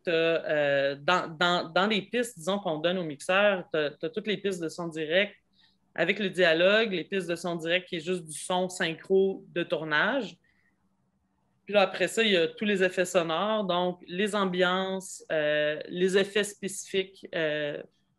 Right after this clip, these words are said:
ponctuels, comme, euh, des, tu sais, des moteurs de voiture, des portes, euh, toutes les, les fameuses poignées de porte, euh, toutes les,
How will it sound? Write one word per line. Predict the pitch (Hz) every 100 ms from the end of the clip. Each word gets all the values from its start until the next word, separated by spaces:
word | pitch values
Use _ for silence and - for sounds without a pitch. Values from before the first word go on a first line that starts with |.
| -
ponctuels, | 180 180 - 196 185 185 185
comme, | 180 165 156
euh, | 147 147 147
des, | 147 151
tu | 151 -
sais, | 180
des | 160
moteurs | 170 180
de | 180
voiture, | 180 185 185 185 180
des | 165 175
portes, | - 160 156 -
euh, | 156 151
toutes | - 170
les, | 185 147 - - - _ -
les |
fameuses | 175 175 180 180
poignées | - 180 180
de | 175 -
porte, | 175 170 -
euh, | 175 156 151
toutes | -
les, | 180